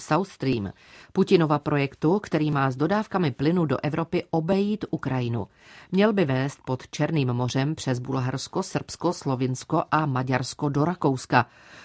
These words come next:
Po ruské anexi Krymu a ruském zasahování do situace na Ukrajině Evropa výstavbu plynovodu v hodnotě sedmdesáti miliard dolarů zastavila.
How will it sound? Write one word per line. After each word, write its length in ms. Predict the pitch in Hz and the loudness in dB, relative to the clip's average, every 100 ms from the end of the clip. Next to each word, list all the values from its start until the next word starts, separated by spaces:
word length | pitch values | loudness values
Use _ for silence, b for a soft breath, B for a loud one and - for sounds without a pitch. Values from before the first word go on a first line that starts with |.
| B | B
Po 160 | - 175 | 0 4
ruské 360 | 233 - 196 - | 4 0 -2 -2
anexi 420 | 147 185 - 156 | -2 -4 -2 -2
Krymu 400 | - 175 190 123 | 0 0 2 -2
a 120 | - | -4
ruském 400 | 123 131 - 151 | -6 -4 -2 0
zasahování 680 | 156 143 143 143 143 139 147 | 0 -2 -2 0 0 0 0
do 120 | 147 | 0
situace 440 | - 147 135 127 160 | -2 -4 -4 -4 -4
na 140 | 156 | -4
Ukrajině 540 | 139 131 131 139 151 190 B B - | -6 -2 0 2 2 0 B B 0
Evropa 560 | 170 214 - 220 226 | 2 0 0 2 2
výstavbu 600 | 170 156 - 214 208 233 | 2 -2 0 -2 0 -2
plynovodu 640 | - 175 151 135 135 135 143 | 0 2 2 0 0 -2 -2
v 60 | |
hodnotě 500 | 139 147 151 143 139 | 0 0 0 -2 -4
sedmdesáti 720 | - 185 226 202 - 185 - | -2 -2 0 0 -2 -2 -2
miliard 420 | 135 160 185 135 - | -2 0 2 0 -2
dolarů 500 | 131 139 147 156 156 | -2 0 2 2 -2
zastavila. 680 | 147 123 120 - 127 127 117 | -4 -6 -6 -4 -2 0 -2